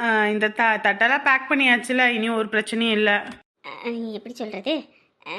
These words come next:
Speaker 2: சின்ன பொண்ணு.
Speaker 1: என்னம்மா?
Speaker 2: எம்மாடி, ஆ, ஒரு நிமிஷம். ஆ, இந்த, இந்த மேல இந்த ஜார்ல ஏதோ ஒண்ணு அத்தை எடுக்க சொன்னாங்க. ஒரு நிமிஷம் வாமா, அதை எடுத்து கொடுமா.
Speaker 1: என்னதும்மா?
Speaker 2: ஆ, ஒரு நிமிஷம் வாமா, ஒரு நிமிஷம் வா.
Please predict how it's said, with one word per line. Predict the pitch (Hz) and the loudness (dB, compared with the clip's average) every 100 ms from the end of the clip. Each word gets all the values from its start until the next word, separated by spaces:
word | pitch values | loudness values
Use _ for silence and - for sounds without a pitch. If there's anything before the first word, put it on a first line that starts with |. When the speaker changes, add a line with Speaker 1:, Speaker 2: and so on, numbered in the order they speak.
| 226 214 - _ _ _ _ _ - | -10 -12 -16 _ _ _ _ _ -2
Speaker 2:
சின்ன | 330 | 0
பொண்ணு. | 403 320 220 - _ - | 4 2 0 -6 _ -6
Speaker 1:
என்னம்மா? | 190 302 349 247 392 - - - _ | 0 2 4 4 2 -4 -16 -20 _
Speaker 2:
எம்மாடி, | 294 381 302 214 - - | -2 0 0 -4 -12 -6
ஆ, | 254 233 | 0 0
ஒரு | 247 269 | 0 0
நிமிஷம். | 330 349 349 294 233 - - | 0 2 2 2 -2 -10 -10
ஆ, | 233 233 | -6 -4
இந்த, | 247 254 240 | 0 0 2
இந்த | 233 | 0
மேல | 240 320 427 339 | 4 4 4 2
இந்த | 339 269 | 2 0
ஜார்ல | 262 277 453 359 311 294 | 0 2 2 2 2 2
ஏதோ | 370 | 0
ஒண்ணு | 349 285 254 | 2 2 2
அத்தை | 247 403 | 2 2
எடுக்க | 302 359 | 2 0
சொன்னாங்க. | 330 247 277 311 - | 0 2 0 -2 -6
ஒரு | - | -2
நிமிஷம் | 370 370 | 0 2
வாமா, | 359 381 | 4 4
அதை | 359 | 2
எடுத்து | 330 392 | 0 0
கொடுமா. | 392 427 427 _ 208 | 2 2 0 _ -2
Speaker 1:
என்னதும்மா? | 220 494 523 254 160 214 403 - - _ - | 2 2 4 4 4 2 0 -6 -20 _ -14
Speaker 2:
ஆ, | 233 | -8
ஒரு | 214 285 | -4 -2
நிமிஷம் | 349 311 | 0 0
வாமா, | 240 539 285 | 2 2 0
ஒரு | 262 | -2
நிமிஷம் | 285 | -6
வா. | 302 | -6